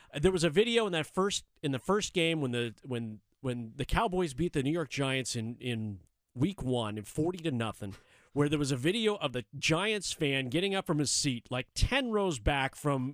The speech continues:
from the, uh, from the end zone, and him ripping off the jersey, throwing it down on the ground, and yelling, "I'm done."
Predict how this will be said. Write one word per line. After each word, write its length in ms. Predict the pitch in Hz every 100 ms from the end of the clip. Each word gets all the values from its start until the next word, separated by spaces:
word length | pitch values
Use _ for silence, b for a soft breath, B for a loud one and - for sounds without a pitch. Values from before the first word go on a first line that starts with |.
| 131
from 300 | - 147 131
the, 240 | 135 131
uh, 200 | 127 123 117 b b b
from 160 | 175 156
the 180 | 151
end 180 | 160 151
zone, 360 | 110 107 101 101 b b b
and 160 | 127 127
him 360 | 151 131 165
ripping 340 | 285 294 262 208
off 180 | 190 180
the 100 | 156
jersey, 480 | 139 165 151 165 143
throwing 460 | - 180 208 277
it 100 | 240
down 220 | 202 202
on 40 | 190
the 80 | 147
ground, 400 | 147 143 147 143
and 140 | 135
yelling, 300 | 156 156 147 -
"I'm 380 | 220 254 156 104
done." 400 | 180 165 113